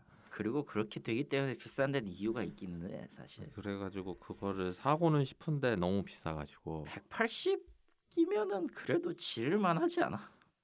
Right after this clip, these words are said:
Speaker 2: 백팔십? 근데
Speaker 1: 가-,
Speaker 2: 회-,
Speaker 1: 야, 피씨 한 대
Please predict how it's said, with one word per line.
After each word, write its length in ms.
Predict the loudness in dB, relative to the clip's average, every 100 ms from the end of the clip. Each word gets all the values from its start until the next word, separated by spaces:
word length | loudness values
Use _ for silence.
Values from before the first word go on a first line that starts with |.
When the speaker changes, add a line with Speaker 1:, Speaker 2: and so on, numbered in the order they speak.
| _
Speaker 2:
백팔십? 680 | -10 -10 -4 -4 -4 -4 -4 -4 _
근데 160 | 0 2
Speaker 1:
가-, 220 | 6 4
Speaker 2:
회-, 120 | 6
Speaker 1:
야, 180 | 6 6 2 -20 -20 -20 -10
피씨 340 | -4 -2 0 2 4 8 8 6
한 120 |
대 80 | 0